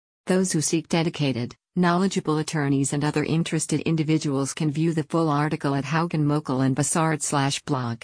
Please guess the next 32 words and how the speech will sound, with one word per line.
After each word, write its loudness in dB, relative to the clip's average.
Haugen 2
Mokel 2
and 2
Basart's 0
report 0
briefly 0
explains -2
one 2
of 0
the 0
most 0
famous 0
legal 0
terms 0
used -2
in 2
the 2
United 0
States -2
judicial 0
systems, -2
detailing 2
what 0
voir 0
dire 2
is -2
and 2
when 2
it 2
is 0
used. 0
Moreover, 2